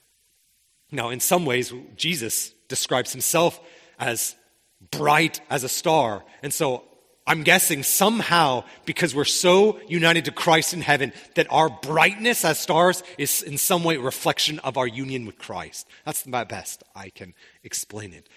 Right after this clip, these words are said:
But all I know is this, it is gonna be amazing. And so he ends with saying, "Now seal it up, Daniel," which is another word. You know, the, the whole idea of a seal is to say, "Hey, this is, don't tamper with this.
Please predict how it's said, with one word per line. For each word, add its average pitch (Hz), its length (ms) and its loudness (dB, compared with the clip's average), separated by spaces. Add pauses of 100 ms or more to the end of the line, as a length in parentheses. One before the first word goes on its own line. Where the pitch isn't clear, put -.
(120)
But 110 120 -12
all 110 120 -8
I 131 60 -6
know 127 160 -8
is 104 140 -8
this, 90 220 -14
it 117 160 -12
is 90 140 -16
gonna 90 220 -20
be 82 220 -20 (420)
amazing. - 640 -20 (2750)
And 120 120 -14
so 143 200 -4
he 127 160 -2
ends 135 300 -2
with 113 100 -8
saying, 110 280 -6
"Now 107 80 -8
seal 156 340 -4
it 135 80 -4
up, 110 140 -2 (640)
Daniel," 104 260 -8
which 113 200 -6
is 113 80 -10
another 123 320 -4 (280)
word. 127 340 2 (220)
You 113 80 -8
know, 98 80 -12
the, 92 140 -20
the 110 200 -20
whole 135 160 -2
idea 123 180 2
of 104 60 -2
a 110 60 -4
seal 139 360 0
is 107 180 -4
to 110 100 -16
say, 110 220 -4 (200)
"Hey, 135 220 2
this 113 240 -6
is, 107 80 -10 (220)
don't 151 200 -4
tamper 135 320 0
with 95 180 -10
this. - 280 -16